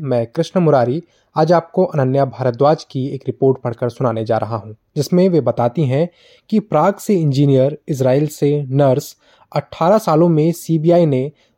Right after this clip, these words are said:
दो हज़ार बाईस तेईस में सबसे ज्यादा उनचास भगोड़ों को वापस लाई स्वदेश। वे लिखती हैं कि लगभग दो दशकों तक लंदन में रहने वाले इंजीनियर विपुल मनुभाई पटेल अपनी गर्भवती पत्नी के साथ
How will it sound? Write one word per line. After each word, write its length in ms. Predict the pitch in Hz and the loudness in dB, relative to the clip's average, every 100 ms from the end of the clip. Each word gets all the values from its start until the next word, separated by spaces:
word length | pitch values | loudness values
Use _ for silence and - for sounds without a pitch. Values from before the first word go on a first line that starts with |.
| - | -4
दो 140 | 151 | 0
हज़ार 300 | 151 170 170 | 2 2 2
बाईस 360 | 151 135 156 - | 2 0 0 0
तेईस 280 | 160 175 - | 0 0 0
में 140 | 147 151 | -2 -2
सबसे 460 | - 156 - 214 | -4 -6 -2 -2
ज्यादा 460 | 156 139 135 123 127 - _ _ 160 | 2 2 2 -2 -4 -10 _ _ -4
उनचास 480 | 151 - 156 160 135 | -4 0 0 0 -4
भगोड़ों 320 | 120 135 143 | -2 0 0
को 240 | - 123 127 | -2 -2 0
वापस 360 | 123 120 120 127 | 0 0 -4 -2
लाई 200 | 113 117 | -4 -4
स्वदेश। 540 | 127 117 107 - - _ _ _ _ _ _ | -4 -6 -8 -12 -20 _ _ _ _ _ _
वे 80 | 139 | -2
लिखती 320 | 139 170 240 | 0 0 2
हैं 120 | 202 214 | 2 2
कि 100 | 226 | 2
लगभग 340 | 160 143 156 | 2 2 -2
दो 160 | 143 202 | 0 2
दशकों 340 | 175 151 - 156 | 2 0 -2 0
तक 180 | 170 160 | 0 0
लंदन 280 | 135 139 | 0 0
में 120 | 147 143 | 0 -2
रहने 200 | 120 131 | 0 0
वाले 240 | 123 123 | 0 0
इंजीनियर 600 | 139 135 151 143 123 127 - _ _ _ | -2 0 2 2 2 0 -4 _ _ _
विपुल 300 | 147 147 196 | -2 2 4
मनुभाई 460 | 175 135 123 127 127 | 4 2 0 -2 -4
पटेल 520 | - 131 143 135 147 147 | -4 -2 2 2 0 -4
अपनी 260 | - 135 | -4 -6
गर्भवती 500 | 127 139 131 147 165 160 | -2 -2 0 -2 -2 -4
पत्नी 340 | 131 - 143 | -4 -4 -4
के 100 | 131 | -4
साथ 400 | - 127 117 - | -2 -2 -2 -6